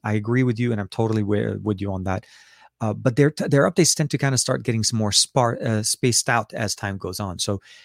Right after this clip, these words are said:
where I feel like Xiaomi may do a better job on updating the smartphone,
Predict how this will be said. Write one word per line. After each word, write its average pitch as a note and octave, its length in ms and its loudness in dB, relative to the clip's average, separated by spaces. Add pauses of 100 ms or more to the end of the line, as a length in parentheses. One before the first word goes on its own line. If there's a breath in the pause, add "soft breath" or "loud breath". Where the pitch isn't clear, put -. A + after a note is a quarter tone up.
(180 loud breath)
where B2+ 400 2
I A#2+ 100 2
feel D#3+ 180 0
like D3+ 160 2
Xiaomi C3+ 280 2
may A#2 120 2
do A#2 160 0
a A2 40 0
better G#2+ 220 2
job G#2 300 2
on G2+ 180 -2
updating A2+ 420 4
the F#2+ 60 -4
smartphone, G2+ 560 -4